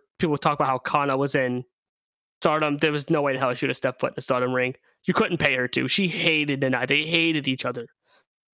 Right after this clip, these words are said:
Uh, I'd be willing to say that they ever were backstage together, there wouldn't, uh,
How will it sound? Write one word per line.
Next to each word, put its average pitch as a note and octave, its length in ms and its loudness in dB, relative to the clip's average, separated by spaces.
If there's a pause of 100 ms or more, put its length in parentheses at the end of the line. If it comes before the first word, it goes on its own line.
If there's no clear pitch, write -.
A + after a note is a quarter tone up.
(140)
Uh, E3+ 220 2
I'd E3+ 240 0
be G#3 120 2
willing F#3 260 2
to E3+ 80 0
say E3+ 260 2
that D3+ 180 -2
they D#3+ 180 0
ever D#3+ 200 2
were D3+ 120 0
backstage D3 520 0
together, C#3 460 0
there C3+ 160 0
wouldn't, C#3 520 -6 (380)
uh, B2+ 300 2